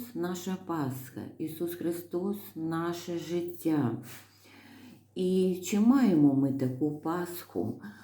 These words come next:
Якщо ні, тоді ми, е, на-, знаходимося ще під владою губителя. Він і проклять.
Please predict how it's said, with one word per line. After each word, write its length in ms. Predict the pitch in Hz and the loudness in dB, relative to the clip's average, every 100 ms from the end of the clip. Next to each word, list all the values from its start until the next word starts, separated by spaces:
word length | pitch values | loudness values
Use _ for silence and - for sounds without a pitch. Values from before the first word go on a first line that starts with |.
| - - _ - | -20 -20 _ -4
Якщо 520 | 147 202 208 - 233 | 2 2 2 4 8
ні, 480 | 233 240 254 311 - - | 10 10 10 4 -2 0
тоді 540 | 156 151 165 190 208 | 0 2 2 4 4
ми, 420 | 151 151 156 160 160 - - - - - - | 4 6 6 6 2 -8 -18 -20 -20 -20 0
е, 440 | 151 147 139 135 123 - - | 6 8 8 4 0 -2 0
на-, 280 | 147 143 143 | 4 4 4
знаходимося 1000 | 123 143 143 135 139 139 143 147 147 160 | 2 2 4 0 2 6 8 6 4 0
ще 220 | 156 - 151 | -2 0 2
під 240 | 156 143 | 2 2
владою 680 | 135 143 143 143 147 147 147 | 2 2 2 2 4 6 4
губителя. 920 | 147 147 147 202 - 151 123 107 104 - - - - _ | 2 4 4 4 4 4 4 4 0 -4 -16 -20 -20 _
Він 600 | 127 127 165 175 175 170 - - | 0 4 4 4 2 0 -4 -2
і 220 | 127 131 127 | -2 0 0
проклять. 720 | 147 151 151 151 123 - - | 0 2 2 2 2 0 -10